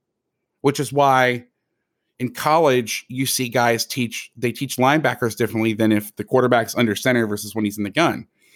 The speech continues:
So why do you need an edge? So what he did was he took his defensive lineman and he pitched him inside, pinched him inside rather, and said, "You can have the edge." But there was no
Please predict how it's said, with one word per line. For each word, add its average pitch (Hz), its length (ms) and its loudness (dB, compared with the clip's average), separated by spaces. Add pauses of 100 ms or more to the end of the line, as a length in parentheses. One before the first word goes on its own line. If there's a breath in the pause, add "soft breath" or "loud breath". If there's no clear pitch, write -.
(280 soft breath)
So - 140 0
why 185 240 4
do 170 200 0
you 220 120 6
need 110 180 4
an 87 140 -4
edge? 76 360 -8 (280 soft breath)
So - 120 -4
what 147 180 2
he 233 180 -2
did 196 180 2
was 135 200 2
he 185 120 -6
took 196 220 0
his 120 120 -4
defensive 151 520 -2
lineman 127 320 4
and 98 100 -2
he 98 60 -2
pitched - 420 -4
him 123 100 4
inside, 113 560 0 (120)
pinched 160 260 0
him 135 80 2
inside 131 380 2
rather, 101 420 0 (720)
and 139 180 0
said, 123 300 -2 (320)
"You 151 220 0
can 190 160 2
have 139 300 0
the 123 160 2
edge." 113 360 0
But 135 300 0 (640)
there 131 80 4
was 131 160 4
no 151 320 4